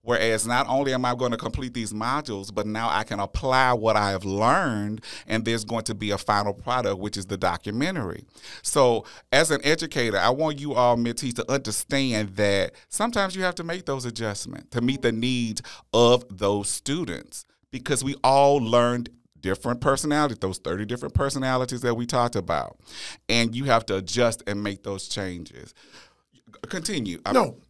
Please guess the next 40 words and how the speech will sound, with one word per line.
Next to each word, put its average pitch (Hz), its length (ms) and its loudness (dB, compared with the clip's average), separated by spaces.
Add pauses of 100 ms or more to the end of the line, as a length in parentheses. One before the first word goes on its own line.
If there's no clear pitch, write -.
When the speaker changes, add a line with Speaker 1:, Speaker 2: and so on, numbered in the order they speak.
Speaker 2:
you, 196 120 -8 (160)
you 190 120 -4
know, 185 160 6
when 165 380 -2
we 170 80 -6
think 202 200 -4
about 165 300 0 (340)
everything 165 420 -2
you 185 140 -4
just 139 260 -4
spoke 131 280 -6
to, 131 220 -6 (480)
it 151 100 -6
made 175 180 4
me 151 80 -2
think 139 220 -8
about 123 320 -6
bullies. 117 460 -4 (440)
Speaker 1:
Mm. 95 400 -4
Speaker 2:
Okay? 139 180 -2 (380)
Bullies 214 400 0
are 135 60 2
people 123 480 -10 (220)
who 160 80 -4
are 139 60 0
looking 135 260 -4
for 123 200 -10
attention. 120 380 -10 (920)
Okay, 160 120 -14
when 151 200 -10
do 202 80 -10
we 180 180 -10
empower 147 420 -10
bullies 143 380 -12
to - 100 -18
be 131 140 -16
leaders? 131 420 -10 (120)
Speaker 1:
Mm. 92 360 -20
Speaker 2:
Not 175 240 -4
just, 185 320 -4